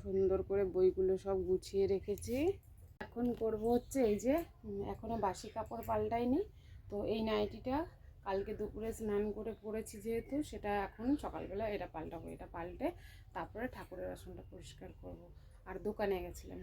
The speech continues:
ঠিক আছে? উম, এই দুদিন ব্যস্ত ছিলাম, কালকে বিশেষ করে ব্যস্ত ছিলাম অন্য একটা কারণে।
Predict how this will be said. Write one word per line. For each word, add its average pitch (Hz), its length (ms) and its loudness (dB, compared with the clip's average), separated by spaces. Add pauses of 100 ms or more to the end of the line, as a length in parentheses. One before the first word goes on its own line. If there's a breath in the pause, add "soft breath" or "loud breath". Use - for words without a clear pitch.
ঠিক 240 200 -2
আছে? 220 160 -6 (300)
উম, 185 400 -4 (360)
এই 196 80 -4
দুদিন 220 260 2
ব্যস্ত 196 200 2 (120)
ছিলাম, 233 200 0 (360 loud breath)
কালকে 214 300 2
বিশেষ 247 240 8
করে 247 180 2
ব্যস্ত 220 180 2 (100)
ছিলাম 233 240 -6
অন্য 226 220 0
একটা 220 140 -14 (100)
কারণে। 220 320 2